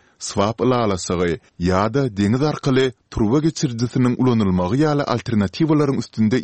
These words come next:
işleýändigini aýtdy. Ýatlatsak, geçen ýylyň dekabrynda Türkmenistanyň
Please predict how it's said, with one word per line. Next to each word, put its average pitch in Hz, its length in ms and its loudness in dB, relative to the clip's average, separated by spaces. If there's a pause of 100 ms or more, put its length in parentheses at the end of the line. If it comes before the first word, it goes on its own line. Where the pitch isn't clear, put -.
işleýändigini 120 840 0
aýtdy. 101 380 -2 (500)
Ýatlatsak, 110 680 -2
geçen 156 320 0
ýylyň 160 200 2
dekabrynda 135 680 0
Türkmenistanyň 101 720 -2